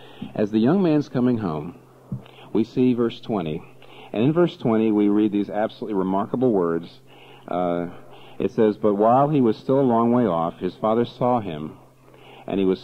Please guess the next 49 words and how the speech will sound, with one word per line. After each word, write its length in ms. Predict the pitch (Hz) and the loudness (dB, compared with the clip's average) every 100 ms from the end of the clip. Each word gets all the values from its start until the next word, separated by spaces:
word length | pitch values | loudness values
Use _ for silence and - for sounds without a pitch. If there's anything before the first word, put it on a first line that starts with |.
| - | -2
filled 160 | 123 131 | 0 2
with 160 | 127 | 0
compassion 560 | 131 110 110 107 - 82 | -2 -2 -2 -4 -6 -6
for 160 | - | -6
him. 320 | 78 71 73 - - - - - | -6 -6 -8 -12 -18 -20 -20 -4
He 160 | 95 | -2
ran 320 | 90 104 127 | 0 2 2
to 120 | 139 135 | 4 2
his 120 | 120 | 2
son, 500 | - 85 80 82 - | -2 -2 -2 -4 -6
threw 140 | - 98 | -2 0
his 140 | 92 | 0
arms 320 | 104 113 131 | 0 0 0
around 320 | 123 98 90 90 | 0 -2 -4 -4
him, 360 | 82 82 80 - - - - - - - | -6 -6 -8 -14 -20 -20 -20 -20 -20 -8
and 200 | 95 - | -8 -6
kissed 300 | 131 107 - | -6 -6 -10
him. 260 | 69 - - - - - - - - | -14 -14 -20 -20 -20 -20 -20 -20 -12
And 200 | - 95 | -4 -2
the 80 | 92 | -2
son 340 | - 131 135 | 0 0 2
said, 420 | 131 95 80 80 85 | 0 -2 -2 -2 -4
'Father, 500 | 127 123 123 123 120 - | -2 0 2 0 -2 -2
I 100 | 92 | -2
have 140 | 87 | -2
sinned 260 | - 131 127 | -2 0 0
against 300 | 117 110 - | 0 -2 -2
heaven 220 | 101 95 | -2 0
and 100 | 87 | -2
against 420 | 90 101 101 - | -2 -2 -6 -8
you. 320 | 90 87 80 - - - - - | -4 -4 -4 -10 -20 -20 -20 -10
I 120 | 92 | -4
am 100 | 98 | -2
no 140 | 101 107 | 0 0
longer 260 | 107 104 | 0 0
worthy 300 | 95 113 131 | 2 4 4
to 60 | 123 | 4
be 100 | 113 | 0
called 260 | 110 101 | 0 -2
your 120 | 104 101 | -2 -6
son.' 440 | - 87 71 - - - - - - - - - | -4 -2 -2 -6 -14 -20 -20 -20 -20 -20 -20 -8
But 140 | 92 | -6
the 60 | 95 | -4
father 340 | - 107 110 | 0 2 2
said 260 | 107 107 98 | 0 -2 -2
to 80 | 101 | -2
his 140 | 98 | -4
servants, 340 | - 87 87 - | -4 -4 -6 -10
'Quick, 480 | - 107 101 - | -2 -2 -2 -12